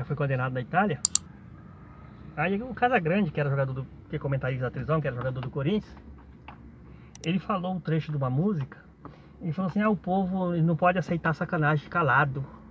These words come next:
Acho que é mais ou menos isso, eu não conheço a música, então, mas E ele, o que ele falou tem sentido, pelo seguinte, agora todos,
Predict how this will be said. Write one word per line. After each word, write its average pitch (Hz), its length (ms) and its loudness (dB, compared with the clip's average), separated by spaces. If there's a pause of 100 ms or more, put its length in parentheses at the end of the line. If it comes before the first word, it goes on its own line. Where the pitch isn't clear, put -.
Acho 175 160 -8
que - 80 -6
é - 20 0
mais 214 140 -2
ou 196 80 -2
menos 208 200 -2
isso, 135 140 -6
eu 185 60 0
não 196 60 0
conheço 160 340 -4
a - 20 -2
música, 190 340 -2
então, 180 200 -2
mas 196 200 -2 (2750)
E 254 540 -2
ele, 254 180 2
o 233 80 -2
que 302 60 -4
ele 294 80 0
falou 254 200 2
tem 254 140 -2
sentido, 233 420 -2 (600)
pelo 202 120 -4
seguinte, 160 480 -6 (1500)
agora 190 320 2
todos, 320 240 -4